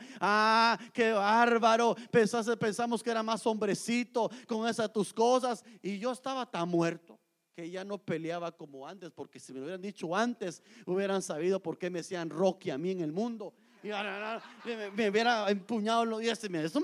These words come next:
no me hubiera dejado, pero estaba muriendo.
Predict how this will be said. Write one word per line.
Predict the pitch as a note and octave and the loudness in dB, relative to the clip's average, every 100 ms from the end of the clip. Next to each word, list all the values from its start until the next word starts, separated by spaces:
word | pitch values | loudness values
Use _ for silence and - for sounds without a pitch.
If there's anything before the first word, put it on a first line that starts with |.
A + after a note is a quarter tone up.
| G4+ | 0
no | E4 | -2
me | A#3 | 2
hubiera | G3+ G3+ | 4 4
dejado, | F3+ E3 C4+ F#4+ G4 F#4+ _ _ _ _ _ _ - | 4 2 4 4 0 -8 _ _ _ _ _ _ -10
pero | D4 D#4+ | -6 -6
estaba | D#4 F4 F#4+ F#4+ | -2 4 6 8
muriendo. | F#4 F#4 G4 G#4+ G#4 G4+ F#4 D#4 B3+ | 10 12 12 12 8 2 -4 -6 -12